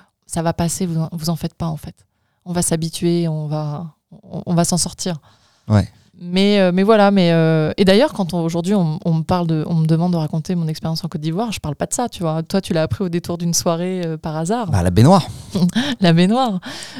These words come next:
Speaker 1: Mais, euh, mais c'est pas ce que je retiens de mon expérience, tu
Speaker 2: Ouais.
Speaker 1: vois. C'est, c'est l'épanouissement professionnel, mon histoire d'amour, c'est tout ça, tu vois, qui était plus fort. Mais c'est vrai que maintenant, avec du recul, des fois, quand je le raconte, je me dis, « Ouais, c'était quand même un truc de ouf, quoi. »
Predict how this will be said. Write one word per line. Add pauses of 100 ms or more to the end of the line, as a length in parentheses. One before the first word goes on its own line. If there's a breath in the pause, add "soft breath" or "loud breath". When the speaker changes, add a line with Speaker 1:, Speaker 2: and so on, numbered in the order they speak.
Speaker 1:
Mais,
euh, (120)
mais
c'est
pas
ce
que
je
retiens
de
mon
expérience,
tu
Speaker 2:
Ouais.
Speaker 1:
vois.
C'est,
c'est (960)
l'épanouissement
professionnel,
mon
histoire
d'amour,
c'est
tout
ça,
tu
vois,
qui
était
plus
fort. (800 soft breath)
Mais
c'est
vrai
que
maintenant,
avec
du
recul,
des
fois,
quand
je
le
raconte,
je
me
dis, «
Ouais,
c'était
quand
même
un
truc
de
ouf,
quoi. »